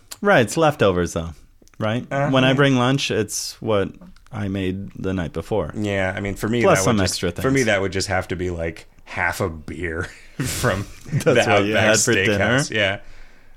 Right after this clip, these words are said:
Speaker 2: That's where most of the calories in my dinner come from, is beer at the Outback
Speaker 1: Mm-hmm.
Speaker 2: Steakhouse.
Speaker 1: But you take some home with you? <laughs>
Speaker 2: No, I, I'm saying if I did,
Speaker 1: Could I have a to-go
Speaker 2: that's what
Speaker 1: cup?
Speaker 2: it would be. Yeah.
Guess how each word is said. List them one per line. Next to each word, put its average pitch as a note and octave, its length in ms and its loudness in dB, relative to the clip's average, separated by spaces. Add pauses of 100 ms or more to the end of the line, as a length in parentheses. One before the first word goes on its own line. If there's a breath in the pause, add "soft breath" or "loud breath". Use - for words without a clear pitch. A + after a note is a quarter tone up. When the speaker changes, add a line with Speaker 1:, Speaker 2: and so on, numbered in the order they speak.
(160 soft breath)
Speaker 2:
That's D#3 220 -6
where A2 140 -4
most F#2 240 -6
of F2 60 -6
the E2+ 100 -4
calories F2 560 -4
in F2 80 -6
my F2 140 -10
dinner F#2 260 -10
come F2+ 240 -10
from, F#2 240 -8
is F2+ 100 -6
beer E2+ 340 -2
at F2 120 -4
the G2 120 0
Outback F2+ 340 -6
Speaker 1:
Mm-hmm. F#2+ 300 -2
Speaker 2:
Steakhouse. F#2+ 240 -8
Speaker 1:
But G#2+ 180 2
you A2 180 2
take A2 240 0
some G2+ 160 0
home F#2+ 200 -2
with A2 200 -2
you? C3+ 220 -2
<laughs> - 760 -12
Speaker 2:
No, D3 200 -4
I, F#2+ 140 -4 (320 loud breath)
I'm G#2+ 120 -6
saying G#2 240 0
if A2+ 200 0
I F#2+ 120 4
did, F#2 320 2
Speaker 1:
Could C#3+ 80 4
I B2 40 6
have A2 140 2
a G#2+ 80 2
to-go F#2 220 2
Speaker 2:
that's G2 120 4
what G2 140 -2
Speaker 1:
cup? A2 160 4
Speaker 2:
it F#2+ 80 2
would F2+ 160 -4
be. F2+ 280 -2
Yeah. F2 260 -6